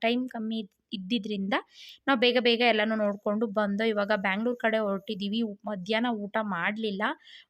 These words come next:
ಹೊಟ್ಟೆ ಅಂತೂ ಸಿಕ್ಕಾಪಟ್ಟೆ ಹಶ್ವಾಗ್ತಿತ್ತು. ಪಾಪ್‌ಕಾರ್ನ್ ತಿಂತಾ ಇದ್ದೆ, ನೋಡ್ತಾ ಇರ್ಬೋದು. ಹಾಗೆ on the way ಬೆಂಗ್ಳೂರ್ಗೆ ಹೋಗ್ಬೇಕಾದ್ರೆ ಎಲ್ಲಾದ್ರೂ ಊಟ ಮಾಡ್ಕೊಂಡು ಹೋಗೋಣ ಅಂತೇಳಿ ಹೊರಟು,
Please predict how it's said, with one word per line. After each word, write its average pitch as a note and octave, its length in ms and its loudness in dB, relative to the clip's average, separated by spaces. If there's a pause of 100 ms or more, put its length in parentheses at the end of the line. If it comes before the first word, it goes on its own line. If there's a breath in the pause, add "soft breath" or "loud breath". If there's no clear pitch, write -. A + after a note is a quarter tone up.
ಹೊಟ್ಟೆ G#3 380 0
ಅಂತೂ A3+ 160 0
ಸಿಕ್ಕಾಪಟ್ಟೆ A#3 840 -2
ಹಶ್ವಾಗ್ತಿತ್ತು. G#3+ 800 -2
ಪಾಪ್‌ಕಾರ್ನ್ A3+ 500 -2
ತಿಂತಾ G#3 240 -4
ಇದ್ದೆ, A3 240 -4
ನೋಡ್ತಾ G#3 380 -2
ಇರ್ಬೋದು. G3+ 380 -4 (400 loud breath)
ಹಾಗೆ B3+ 280 2
on B3 180 2
the B3 120 0
way B3+ 140 2
ಬೆಂಗ್ಳೂರ್ಗೆ A#3 540 0
ಹೋಗ್ಬೇಕಾದ್ರೆ A3 580 -2
ಎಲ್ಲಾದ್ರೂ G#3+ 320 -2
ಊಟ G#3+ 180 -6
ಮಾಡ್ಕೊಂಡು G#3+ 480 -2
ಹೋಗೋಣ G#3+ 300 -2
ಅಂತೇಳಿ G3+ 400 -2
ಹೊರಟು, G3 720 -4